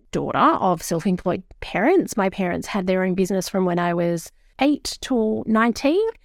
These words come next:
And my biggest wish for the clients that I work with is to be able to have more time with their family. Like, we didn't have a terrible childhood. It was great, but we never had mum and dad together. And we went on one holiday in that time for one week with both of them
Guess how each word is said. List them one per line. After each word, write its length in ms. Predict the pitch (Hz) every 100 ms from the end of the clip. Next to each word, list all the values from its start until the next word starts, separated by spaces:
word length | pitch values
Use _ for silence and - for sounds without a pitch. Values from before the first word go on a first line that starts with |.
| _
And 220 | - 226 214
my 220 | 202 196
biggest 500 | 185 208 208 190 -
wish 340 | 170 190 -
for 120 | -
the 80 | 185
clients 340 | - 185 165 -
that 100 | 180
I 100 | 175
work 340 | 170 165 -
with 160 | 165 165
is 120 | 151
to 60 | 180
be 60 |
able 120 | 151
to 60 | 170
have 220 | 180 165
more 160 | 175 160
time 240 | - 143
with 140 | 156 -
their 100 | -
family. 580 | - - - 196 - _ _ - -
Like, 340 | 175 - - _ -
we 140 | 220
didn't 180 | 226 208
have 140 | 202 180
a 20 |
terrible 300 | 202 180 185
childhood. 400 | 247 269 320 349
It 40 |
was 120 | 302
great, 420 | - 415 320 - - -
but 260 | 302 220 -
we 100 | 240
never 180 | 226 220
had 180 | 208 196
mum 200 | 196 185
and 80 |
dad 180 | 180 175
together. 320 | - 233 320 - _ _ _ - 226
And 80 |
we 100 | 226
went 160 | 220 208
on 80 | 202
one 160 | 214 202
holiday 400 | 196 208 190 185
in 80 |
that 160 | 180 -
time 260 | - 175 175
for 180 | 185 175
one 200 | 175 175
week 220 | 175 -
with 160 | 170
both 220 | - 143 -
of 80 | 165
them 240 | - -